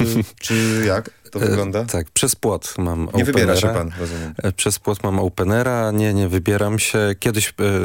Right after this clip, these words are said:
Speaker 1: nawet pracowałem na openerze jako nastolatek. E, już pełnoletni, tak, ale dalej miałem naście, czyli to osiemnaście, dziewiętnaście lat.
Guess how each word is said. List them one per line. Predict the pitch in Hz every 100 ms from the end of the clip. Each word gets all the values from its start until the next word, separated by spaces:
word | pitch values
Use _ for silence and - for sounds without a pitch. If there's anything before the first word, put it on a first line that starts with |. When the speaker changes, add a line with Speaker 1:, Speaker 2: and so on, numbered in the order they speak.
| 92 98
Speaker 1:
nawet | 98 92
pracowałem | - 107 113 110 85 80
na | 80
openerze | 82 80 90 85 82 90
jako | 90 82 -
nastolatek. | 85 82 - 85 80 98 - - - - - - - - - - -
E, | 92 87 85 85 85 85 85
już | 85 -
pełnoletni, | 82 80 95 120 -
tak, | 78 87 85
ale | 82
dalej | 82 82
miałem | 82 78 78
naście, | 82 - -
czyli | - -
to | -
osiemnaście, | 85 90 87 -
dziewiętnaście | 85 82 - 85 - 76
lat. | 85 -